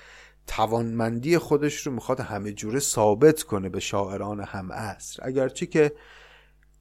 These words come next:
این منظومه احتمالاً به خاطر زبان پیچیده‌اش به هدف معمول خودش نمیرسه و مردم عادی خیلی بهره‌ای ازش نخواهند برد، ولی شاید این برای نظامی چندان مهم نیست.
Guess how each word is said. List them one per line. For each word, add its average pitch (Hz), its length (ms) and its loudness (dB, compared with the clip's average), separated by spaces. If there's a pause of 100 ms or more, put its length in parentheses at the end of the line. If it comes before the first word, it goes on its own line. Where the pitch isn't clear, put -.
(120)
این 151 180 0
منظومه 123 520 4
احتمالاً 127 800 6
به 143 80 6
خاطر 139 420 2
زبان 127 460 4
پیچیده‌اش 123 720 0
به 120 160 -2
هدف 139 480 0
معمول 143 640 2
خودش 165 460 0
نمیرسه 123 560 -2
و 92 300 -4 (120)
مردم 110 600 -2
عادی 113 480 0
خیلی 143 300 2
بهره‌ای 123 480 2
ازش 120 300 -4
نخواهند 120 560 -4
برد، 180 260 0 (520)
ولی 180 140 2
شاید 196 280 4 (100)
این 208 240 -2
برای 175 260 8
نظامی 156 420 4
چندان 151 420 6
مهم 147 300 4
نیست. 151 500 -2